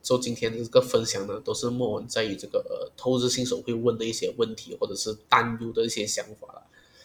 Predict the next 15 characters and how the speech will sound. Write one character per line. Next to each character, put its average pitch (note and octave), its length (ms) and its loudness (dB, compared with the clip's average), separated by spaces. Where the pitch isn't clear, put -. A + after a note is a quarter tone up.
So A3 160 10
其 E3+ 140 6
实 A#2+ 160 4
啊， G#2+ 100 6
我 G#2 80 4
是 D#3+ 140 4
想 G#2+ 240 0
跟 A#2+ 120 2
大 B2 120 4
家 G#2 260 0
讲 G2 220 -6
的 G#2 100 -10
就 A2+ 140 -4
是 A#2 160 -2
吼， - 340 -6